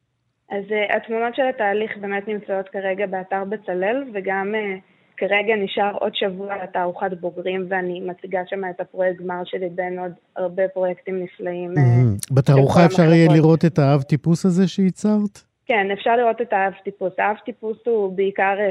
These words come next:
Speaker 1: חזותי, הוא כן, אה, יודע להעביר את התחושה של המגנטים, של החיבורים, אבל, אה, לצערי, במסגרת הזמן שנותנים לנו לפרויקט גמר,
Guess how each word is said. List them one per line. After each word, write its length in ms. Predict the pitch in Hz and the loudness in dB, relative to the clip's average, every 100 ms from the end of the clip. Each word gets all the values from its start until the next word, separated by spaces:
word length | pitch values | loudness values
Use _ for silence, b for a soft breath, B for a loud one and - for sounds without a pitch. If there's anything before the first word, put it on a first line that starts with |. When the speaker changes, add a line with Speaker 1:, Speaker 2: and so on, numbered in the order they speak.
| - | -2
Speaker 1:
חזותי, 600 | 170 180 - 262 311 330 | -6 -10 -6 -4 -2 -4
הוא 120 | - 202 | -8 -6
כן, 300 | 220 196 208 | -2 0 0
אה, 100 | 208 | 0
יודע 320 | 190 180 196 196 | 0 0 0 2
להעביר 440 | 180 170 185 190 | -2 -2 -2 -2
את 160 | 202 185 | -4 -4
התחושה 840 | 170 170 - _ - 180 - 196 196 | -6 -8 -12 _ -12 -8 -2 0 0
של 160 | 202 | -2
המגנטים, 720 | 180 165 170 185 214 220 208 | -4 -6 -4 -4 -4 -4 -4
של 140 | 196 185 | -4 -8
החיבורים, 640 | 170 175 175 180 233 311 330 B B _ _ - | -8 -10 -6 -4 -4 -4 -10 B B _ _ -10
אבל, 400 | 180 190 185 180 | -8 -2 0 2
אה, 140 | 180 | 2
לצערי, 600 | 185 190 190 185 190 190 185 | 2 0 0 2 2 0 0
במסגרת 840 | 196 185 180 196 180 190 190 196 196 | 0 0 -2 -6 -4 0 2 2 0
הזמן 360 | 185 180 185 190 | -4 -4 -4 -4
שנותנים 240 | 190 190 | -4 -4
לנו 200 | 196 190 | -2 -4
לפרויקט 320 | 185 190 185 | -2 -2 0
גמר, 320 | 190 190 180 | -2 -2 -4